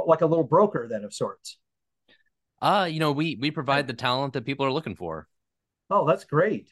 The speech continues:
Speaker 1: Well, good for you. And, and you go worldwide then, is that right?
Speaker 2: Uh, our employees are all in the Philippines.
Speaker 1: The Philippines. Fantastic.
Speaker 2: Yep.
Speaker 1: That's where my V A is at. So she's
Speaker 2: Yep.
Speaker 1: great. <laughs>
Speaker 2: Yep.
Speaker 1: That's fantastic. All right. Well, let's get started with our questions then. Matt, our first question,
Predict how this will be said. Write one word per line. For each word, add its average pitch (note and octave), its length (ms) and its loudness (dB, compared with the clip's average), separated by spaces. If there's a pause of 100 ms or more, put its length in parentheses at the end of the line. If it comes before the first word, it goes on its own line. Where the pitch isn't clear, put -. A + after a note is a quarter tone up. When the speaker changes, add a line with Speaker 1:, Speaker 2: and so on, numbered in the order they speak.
Speaker 1:
Well, D#3 120 0
good A#3 240 2
for A#3+ 100 0
you. A3 160 6
And, D3 140 0
and D3 100 -2
you C#3 60 -6
go E3 100 4
worldwide F3+ 560 2
then, A2+ 140 -4
is G#2 100 -18
that C#3 160 -2
right? C#3 220 2 (600)
Speaker 2:
Uh, B2 240 -2
our F3+ 140 2
employees C3+ 400 0
are A#2 60 -2
all A2+ 100 0
in G#2+ 60 -4
the G#2 80 -10
Philippines. F#2 580 -10 (400)
Speaker 1:
The - 160 -14
Philippines. C#3+ 680 -2
Fantastic. C#3+ 480 -2
Speaker 2:
Yep. G3 120 0
Speaker 1:
That's - 80 -16
where C3+ 60 -4
my C3+ 160 -2
V C3+ 240 -4
A B2 180 -4
is G2+ 120 -10
at. F#2+ 260 -4
So G2 300 -6
she's A#2+ 140 -4
Speaker 2:
Yep. C#3+ 120 2
Speaker 1:
great. G#2+ 220 -4 (340)
<laughs> D#3+ 80 4 (840)
Speaker 2:
Yep. B2 140 -2 (220)
Speaker 1:
That's G3+ 340 4
fantastic. F#3 800 6
All F3+ 200 4
right. F#3+ 420 2 (240)
Well, F3+ 100 6
let's A3 140 2
get C4 100 0
started C4 280 6
with A3+ 120 4
our A#3 140 4
questions A3+ 600 0
then. D3 300 4 (400)
Matt, C4 220 2
our B3+ 100 2
first D#4 320 -2
question, G#3 720 0